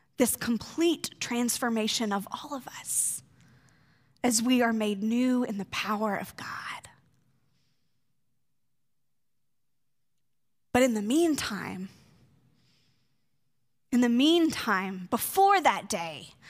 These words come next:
when all is transformed, we are to go down the mountain and into the world. And I wonder, I just wonder if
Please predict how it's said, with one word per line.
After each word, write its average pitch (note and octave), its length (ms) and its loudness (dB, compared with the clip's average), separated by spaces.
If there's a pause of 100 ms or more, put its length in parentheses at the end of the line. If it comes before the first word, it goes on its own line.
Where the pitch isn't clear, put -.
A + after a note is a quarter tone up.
(240)
when B3+ 160 4 (100)
all C#4+ 320 6
is B3 240 0
transformed, G#3 1080 -6 (1800)
we B3+ 200 4
are A3+ 180 2
to A#3+ 140 -4
go A3 200 0
down A3 400 0
the G#3+ 80 -4
mountain F#3+ 640 -6 (1300)
and G#3+ 80 -2
into G#3+ 320 -4
the G3 120 -6
world. - 580 -8 (2250)
And D#4 80 4
I D#4+ 80 4
wonder, E4+ 580 4
I C#4 100 6
just G#4 240 0
wonder G4 380 6
if D#4+ 220 4